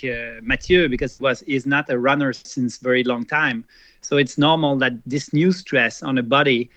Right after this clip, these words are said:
uh, will create adaptation. And at the beginning, you're certainly more at risk to develop an injury like a stress fracture that when you are older. Uh, old people with a lot of baggage in back of their, um, uh, that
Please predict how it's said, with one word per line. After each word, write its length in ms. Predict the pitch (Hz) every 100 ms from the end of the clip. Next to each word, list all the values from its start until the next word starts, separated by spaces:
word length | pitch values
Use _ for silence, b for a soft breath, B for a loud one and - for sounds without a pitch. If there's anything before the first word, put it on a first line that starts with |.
| _ _
uh, 340 | - 127 123 123 120
will 140 | 143
create 240 | 131 151 127
adaptation. 580 | 120 120 - 151 147 131 131
And 180 | 139 127
at 100 | 123
the 80 | 117
beginning, 400 | 120 165 165 127
you're 300 | 127 127 117 - _ _
certainly 560 | - - 196 190 160 147
more 260 | 135 139 147
at 160 | 127 - -
risk 280 | 170 160
to 80 | -
develop 420 | 139 131 120 123
an 100 | 135 127
injury 380 | 139 127 123 120
like 280 | 123 120
a 40 | 120
stress 280 | - 127 -
fracture 520 | - 131 143 139 120
that 220 | 123 120 -
when 220 | 131 131
you 240 | 127 127
are 280 | 123 120 123 -
older. 400 | 135 127 131 - B B B B -
Uh, 160 | 120 127
old 280 | 160 175 185
people 500 | 196 202 196 147 139
with 180 | 127 127
a 40 |
lot 220 | 139 156
of 120 | 165 127 120 117
baggage 480 | 139 156 156 131 107
in 320 | 131 143 131
back 280 | 123 123 135
of 240 | 131 117
their, 240 | 117 120 120 120
um, 300 | 113 110 107 b b b b
uh, 140 | 117 113
that 200 | 123